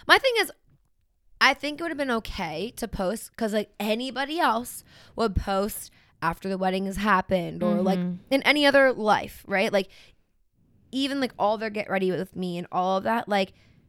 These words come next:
Speaker 1: you can batch your content for the next
Speaker 2: Like,
Speaker 1: day.
Speaker 2: a week later, but the day
Speaker 1: Yeah.
Speaker 2: of is fucking crazy.
Speaker 1: Yeah, like, in real time.
Speaker 2: L-, that's what I'm saying. Like, they were, like, posting, like,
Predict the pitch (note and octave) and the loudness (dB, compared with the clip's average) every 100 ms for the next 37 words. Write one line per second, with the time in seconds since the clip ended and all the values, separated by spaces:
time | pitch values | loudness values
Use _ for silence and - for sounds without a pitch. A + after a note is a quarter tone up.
0 | _ A#3 C#4 G4 G#3+ F3 - F3+ - D3+ | _ -8 -4 -2 0 -2 -2 -8 -8 -8
1 | F3+ F3+ D#3 D3 - C4 F4 D4 G3+ G3+ | -8 -8 -10 -8 -4 0 4 4 4 4
2 | C4 F4 - G3 F#3 G3 D3+ C#3 A3+ G#3 | 4 4 2 0 0 0 -2 -2 -4 0
3 | B3 G#3 - G#3 C4 C#4 D#4+ - D#3 E3 | 0 0 0 4 6 6 4 0 2 4
4 | G3 - A3+ - - - F#3 - E3+ E3 | 2 2 -2 -2 -10 -6 -6 -6 -10 -8
5 | - B2 F3 G#3 G#3+ G3+ - A#3+ - C4 | -8 -6 -6 0 4 4 4 0 4 4
6 | C4 A#3+ A#3 A3 G#3 F3 E3+ A#3+ B3 A3+ | 4 4 4 2 -2 -2 -2 -2 -4 0
7 | A3+ A#3+ B3+ D#4 D4+ - - F#3 E3 C3 | 2 2 2 -2 -2 -6 -4 -2 -2 -4
8 | G3 G3 G#3 A#3+ A#3+ - G#3 - G3+ A3+ | -4 0 2 2 -2 -2 -4 -4 -8 -8